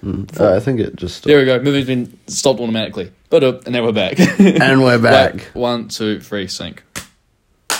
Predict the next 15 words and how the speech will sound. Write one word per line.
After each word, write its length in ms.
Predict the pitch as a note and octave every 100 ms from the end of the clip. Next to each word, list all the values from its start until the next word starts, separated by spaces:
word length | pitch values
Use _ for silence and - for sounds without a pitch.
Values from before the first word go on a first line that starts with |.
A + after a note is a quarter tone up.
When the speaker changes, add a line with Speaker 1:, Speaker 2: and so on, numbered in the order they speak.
| - _ _ _ _ _ _ _ _ - - _ _ _ _ _ _ _ _ _ _ _ - - _ _ _ _ _ _ _ _ _ _ _ -
Speaker 2:
'Cause 120 | G2+
it, 120 | F#2+
it's 240 | E2+ G#2 G2+
easier 240 | F#2+ G2+
when 100 | F#2
you 80 | G2
see 300 | - F#2+ F2+
the 100 | F2+
slap, 380 | - F2+ F2+ -
'cause 100 | F2
when 100 | F2
you 60 |
sync 280 | F2 E2+ F#2
it 80 | -
video. 380 | E2 F2 F2+